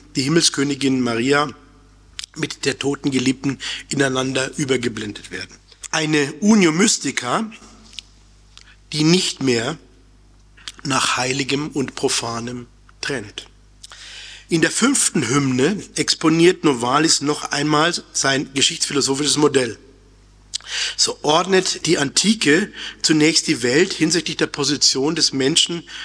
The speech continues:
in der Natur. Und hier zeigen sich eben auch wieder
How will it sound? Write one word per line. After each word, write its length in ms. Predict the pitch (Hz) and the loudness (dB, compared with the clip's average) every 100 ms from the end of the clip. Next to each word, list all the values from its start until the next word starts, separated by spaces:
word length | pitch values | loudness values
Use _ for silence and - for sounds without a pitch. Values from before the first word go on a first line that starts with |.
| - | -4
in 240 | - 165 151 | 2 4 4
der 160 | 147 | 4
Natur. 480 | 147 151 170 190 120 | 2 -2 2 4 4
Und 280 | 104 120 117 | 2 -12 -4
hier 220 | 143 135 | 0 0
zeigen 280 | - 135 131 | 0 0 -2
sich 180 | 135 143 | -4 -4
eben 180 | 131 | -4
auch 140 | 127 131 | -4 -2
wieder 220 | 131 | 0